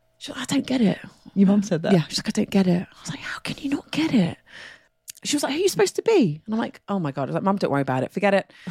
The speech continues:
Speaker 1: It's like, obviously you've, like,
Speaker 2: <laughs>
Speaker 1: blocked
Speaker 2: That's a
Speaker 1: out
Speaker 2: bit
Speaker 1: how,
Speaker 2: soul-destroying, isn't
Speaker 1: yeah,
Speaker 2: it?
Speaker 1: it's like, you've blocked out how difficult motherhood was for you.
Speaker 2: Yeah.
Speaker 1: So I sent it to my best mate who's got two kids and she was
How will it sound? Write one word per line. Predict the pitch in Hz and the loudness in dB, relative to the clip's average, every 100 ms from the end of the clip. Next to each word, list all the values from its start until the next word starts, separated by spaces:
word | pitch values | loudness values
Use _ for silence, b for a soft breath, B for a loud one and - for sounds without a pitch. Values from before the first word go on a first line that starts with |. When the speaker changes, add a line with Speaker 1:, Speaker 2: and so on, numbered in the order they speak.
| B | B
Speaker 1:
It's | - | -6
like, | 196 | 2
obviously | 285 - 339 185 | 2 2 0 -2
you've, | 185 330 | -2 -2
like, | - 247 - | 0 -2 2
Speaker 2:
<laughs> | |
Speaker 1:
blocked | 240 214 - | 4 4 0
Speaker 2:
That's | 254 180 | -2 0
a | |
Speaker 1:
out | 170 | 0
Speaker 2:
bit | 143 196 | 0 -2
Speaker 1:
how, | 233 180 175 | 0 2 2
Speaker 2:
soul-destroying, | 170 208 196 185 | 2 -2 -6 -4
isn't | 220 | 0
Speaker 1:
yeah, | 185 156 | 2 0
Speaker 2:
it? | |
Speaker 1:
it's | 190 | -2
like, | - | -4
you've | 247 - | -6 0
blocked | 233 - 165 | 0 0 0
out | 190 156 | 0 0
how | 170 | -2
difficult | 165 214 196 - 170 160 | 0 -2 -2 -4 -2 0
motherhood | 180 170 156 185 160 185 | 0 -2 -2 -4 0 4
was | 175 151 - | 4 2 -2
for | 190 180 | 0 0
you. | 147 123 127 - | 0 -2 -4 -8
Speaker 2:
Yeah. | 170 151 151 - | -14 -14 -14 -4
Speaker 1:
So | 208 | 0
I | |
sent | 202 220 214 202 | 2 0 -2 -4
it | - | -4
to | - 180 | -2 0
my | 160 | 2
best | 156 156 - | 0 0 -2
mate | 160 143 139 - _ _ _ | 0 0 -2 -6 _ _ _
who's | 165 165 | 2 4
got | - - | 2 -2
two | - | -2
kids | 139 147 135 - - | -2 -2 -4 -4 -4
and | 135 | -4
she | - | -2
was | 135 139 | -2 -2